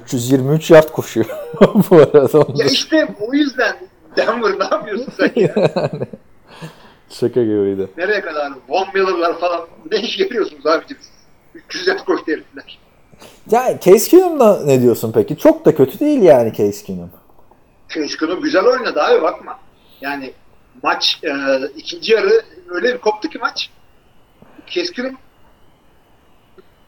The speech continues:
Speaker 2: beklediğimden iyi oynadı. Onu öyle söyleyeyim en azından yani.
Speaker 1: Ya zaten adamın franchise
Speaker 2: Takım
Speaker 1: Q B olarak
Speaker 2: yani.
Speaker 1: almadılar.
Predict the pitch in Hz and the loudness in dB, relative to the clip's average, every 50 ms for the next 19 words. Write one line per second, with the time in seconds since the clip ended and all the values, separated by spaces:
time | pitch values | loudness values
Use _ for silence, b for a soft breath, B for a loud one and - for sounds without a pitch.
0 | _ _ _ _ _ _ _ _ _ _ 196 196 196 202 233 269 277 269 285 320 | _ _ _ _ _ _ _ _ _ _ -4 -4 -2 -4 -4 -6 -2 0 -2 -2
1 | 320 311 285 302 311 320 - - 294 302 311 294 262 233 165 151 147 165 185 196 | -2 -2 -4 -4 -6 -6 -8 -10 -4 0 0 2 2 0 -2 -4 -4 -6 -6 -4
2 | 220 208 220 226 233 - - 170 160 147 139 _ 135 135 139 - _ _ _ 127 | 0 0 2 2 0 -4 -6 -16 -20 -20 -20 _ -20 -20 -20 -20 _ _ _ -16
3 | 127 123 120 120 113 - _ 127 135 160 165 139 147 196 254 247 262 226 185 185 | -16 -14 -16 -16 -18 -18 _ 2 6 8 8 10 10 8 8 8 8 6 6 6
4 | 185 180 147 - 175 180 190 190 - 196 190 180 - - - 185 185 175 190 190 | 6 4 4 4 4 4 4 6 6 6 6 6 4 4 4 2 4 6 6 6
5 | 185 170 156 165 196 - - 180 175 175 160 143 113 107 101 110 139 190 220 | 8 10 8 8 8 8 8 8 8 8 6 2 0 0 2 4 4 4 4